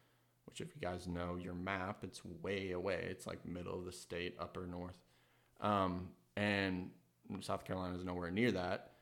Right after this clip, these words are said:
So had the wedding there. That was great. It was amazing. Had another wedding down in Oklahoma, also great, also amazing.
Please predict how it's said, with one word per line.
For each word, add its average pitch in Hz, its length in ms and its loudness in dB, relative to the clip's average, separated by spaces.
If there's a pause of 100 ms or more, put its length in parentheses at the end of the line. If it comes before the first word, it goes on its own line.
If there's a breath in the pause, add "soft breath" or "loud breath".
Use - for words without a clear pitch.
(200 loud breath)
So 110 640 10 (1500)
had 131 320 6
the 151 60 8
wedding 131 380 8
there. 95 300 2
That 98 200 4
was 101 320 0
great. 92 360 2
It - 40 -6
was 95 120 -2
amazing. 90 560 -2 (420)
Had 104 140 -2
another 104 420 6
wedding 104 420 8
down 95 340 2
in 95 100 0
Oklahoma, 107 760 4
also 101 260 2
great, 92 260 0
also 98 260 0
amazing. 92 460 0